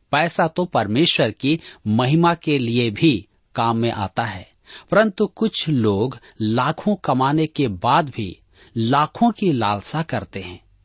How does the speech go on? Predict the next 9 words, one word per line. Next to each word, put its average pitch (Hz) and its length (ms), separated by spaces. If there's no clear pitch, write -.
जबकि 143 400
उन्हें 101 400
उसकी 202 360
कोई 220 300
भी 170 180
आवश्यकता 123 760
नहीं 151 340
है। 101 240
वे 156 380